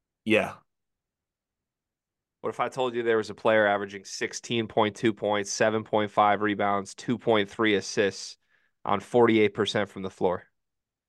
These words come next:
Speaker 1: Olivier Nkamhoua?
Speaker 2: He's really good.
Speaker 1: Yeah, that is good. I like that. I like that shout.
Speaker 2: He's been really, really good. And I know it doesn't matter or mean anything, but, like, in the
Speaker 1: Those num-,
Speaker 2: absence of Doug, he's been really,
Speaker 1: those
Speaker 2: really good.
Speaker 1: numbers are good. Those numbers are good enough to mean something, though.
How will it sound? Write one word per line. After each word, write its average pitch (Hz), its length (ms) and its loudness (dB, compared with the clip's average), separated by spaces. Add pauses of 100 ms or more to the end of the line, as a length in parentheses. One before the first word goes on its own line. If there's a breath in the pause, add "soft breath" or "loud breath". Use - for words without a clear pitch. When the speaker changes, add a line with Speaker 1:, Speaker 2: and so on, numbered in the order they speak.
(300)
Speaker 1:
Olivier 98 440 2
Nkamhoua? 107 420 0 (800)
Speaker 2:
He's - 140 -10
really 95 160 2
good. 85 220 -4 (640)
Speaker 1:
Yeah, 101 220 0
that 92 220 -4
is 95 140 0
good. 87 280 -6 (180)
I 110 60 2
like 101 220 4
that. 95 280 0
I - 80 0
like 107 140 2
that 101 120 -2
shout. 95 360 0 (520)
Speaker 2:
He's 107 120 -12
been 101 160 -8
really, 104 240 -2
really 98 180 -4
good. 87 280 -10 (100)
And 92 340 -14
I 95 80 -6
know 95 140 -8
it 95 80 -8
doesn't 92 240 -12
matter 87 340 -2
or 90 160 -6
mean 87 220 -12
anything, 82 420 -12 (100)
but, 90 140 -8
like, 80 260 -10 (520)
in 110 120 -2
the 101 60 0
Speaker 1:
Those 101 100 2
num-, 107 120 2
Speaker 2:
absence - 380 -12
of 90 140 -16
Doug, 82 260 -8
he's 85 160 -18
been 85 140 -12
really, 82 180 -6
Speaker 1:
those 151 100 2
Speaker 2:
really 175 100 -6
good. 170 60 -4
Speaker 1:
numbers 156 260 2
are 104 80 4
good. 98 220 0
Those 180 180 0
numbers 151 240 2
are 107 80 2
good 95 120 -6
enough 95 200 -10
to 90 60 -12
mean 92 160 -8
something, 92 320 -8
though. 85 260 -6